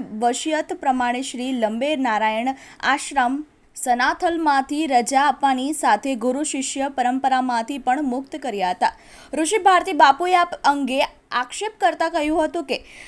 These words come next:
તેઓ કોળી જાતિમાંથી આવે છે, માટે તેમની સાથે આવું કરવામાં આવ્યું છે અને જોતજોતામાં કોળી સમાજ ઋષિ ભારતી બાપુના સમર્થનમાં ઉતરી આવ્યો.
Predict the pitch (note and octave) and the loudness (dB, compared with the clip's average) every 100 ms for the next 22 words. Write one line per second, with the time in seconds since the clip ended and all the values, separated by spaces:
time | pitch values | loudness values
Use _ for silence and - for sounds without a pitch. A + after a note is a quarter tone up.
0 | - - F4 F#4 G#4 G#4+ F4+ D#4 F#4+ - | -12 -6 -2 4 4 4 4 4 2 -6
1 | A#3 G#3+ D4+ C4+ F4+ F4 C#4+ C4+ D#4+ A#3 | -8 0 2 2 0 0 0 2 2 2
2 | G3+ G#3 C4+ - _ - A#3+ G#3+ A#3+ B3 | 0 -4 -4 -6 _ -6 -4 -2 -4 -6
3 | B3 A#3+ B3+ A#3 A3+ D4+ B3 B3 C#4 C4 | -6 -6 -2 -2 -2 0 0 0 -2 -4
4 | A#3+ B3 D4+ B3+ G3 F#3+ F#3 - F#3 - | -2 -4 -4 -2 -2 -4 -6 -4 -6 -8
5 | - - - E4 D#3 - _ _ G#3+ B3+ | -20 -4 2 2 2 -6 _ _ -8 -2
6 | E4 F4 D#4+ D#4 D#4 C4+ D4 D#4 B3+ C4 | -2 -2 -6 2 2 2 0 0 -2 -2
7 | C#4+ C4+ C4+ D4+ D#4+ B3+ B3+ C#4 B3 A#3+ | -2 0 2 0 -2 -4 -6 -2 0 0
8 | A#3+ B3 A#3 A3+ C#4+ C4+ A#3+ - - - | 0 2 2 2 -2 0 0 -2 -12 -10
9 | - D#4+ F#4 A#4 A4 F4 D4+ E4 C#4+ C4+ | -2 2 2 2 2 2 2 2 0 -6
10 | C#4+ C4 F#3+ F#3 D3+ | 0 2 2 2 -4